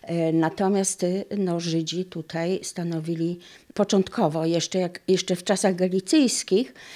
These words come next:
to jak patrzymy na wyniki spisów ludności, to Żydzi stanowili ponad pięćdziesiąt procent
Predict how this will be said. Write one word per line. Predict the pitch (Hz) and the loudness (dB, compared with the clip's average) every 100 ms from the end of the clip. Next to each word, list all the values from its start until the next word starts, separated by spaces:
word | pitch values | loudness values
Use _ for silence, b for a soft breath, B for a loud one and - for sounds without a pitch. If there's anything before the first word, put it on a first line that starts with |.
| B | B
to | - 196 185 - | 0 2 2 2
jak | 180 175 - | 0 0 -6
patrzymy | - 190 185 - 226 202 | -6 -4 -2 2 2 4
na | 175 165 | 2 0
wyniki | 180 190 185 - 170 | 2 2 0 -2 -2
spisów | 156 - 190 - 165 | -2 -2 -4 -4 -6
ludności, | 175 160 170 151 - - 269 B B B B B - | -6 -2 -2 -2 -6 -4 -6 B B B B B -2
to | 180 175 - 190 | 0 0 -2 -4
Żydzi | 185 208 226 | 0 0 0
stanowili | 226 214 190 180 175 185 208 254 - | -2 2 4 4 2 0 -2 -6 -12
ponad | - 247 214 202 - 170 180 | -2 2 2 2 0 -2 0
pięćdziesiąt | 208 196 185 180 180 175 | 2 2 2 2 -2 -4
procent | - 147 - - 139 | -6 -6 -6 -10 -10